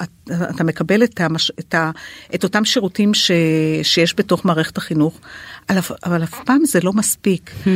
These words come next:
Speaker 1: ואתה רוצה כהורה להביא את הילד שלך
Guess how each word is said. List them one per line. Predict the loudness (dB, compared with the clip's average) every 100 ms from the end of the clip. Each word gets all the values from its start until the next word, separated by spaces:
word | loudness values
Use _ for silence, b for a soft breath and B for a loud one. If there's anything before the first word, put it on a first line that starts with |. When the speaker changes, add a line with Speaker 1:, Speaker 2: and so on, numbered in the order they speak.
| 4
Speaker 1:
ואתה | 2 0
רוצה | -2 -4 -8 -6 0 4 4 2
כהורה | 0 0 2 4 4 2 -2 b b b b
להביא | -2 0 0 0
את |
הילד | 2 0 0
שלך | -4 -2